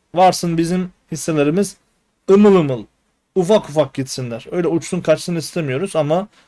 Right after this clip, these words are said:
bu tabloyu da göz önünde bulundurmakta yarar var diyelim. Ne diyelim?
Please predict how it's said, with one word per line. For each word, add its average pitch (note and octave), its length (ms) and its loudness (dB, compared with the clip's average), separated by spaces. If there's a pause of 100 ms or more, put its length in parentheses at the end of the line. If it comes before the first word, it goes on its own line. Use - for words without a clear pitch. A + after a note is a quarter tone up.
(720)
bu A#3 180 0
tabloyu E3 420 2
da G3+ 60 2
göz F#3+ 220 4
önünde D#3+ 300 0
bulundurmakta E3 600 -2
yarar G3 220 6
var E3+ 220 2
diyelim. B2+ 280 -4
Ne F3 120 -2
diyelim? D3+ 360 -2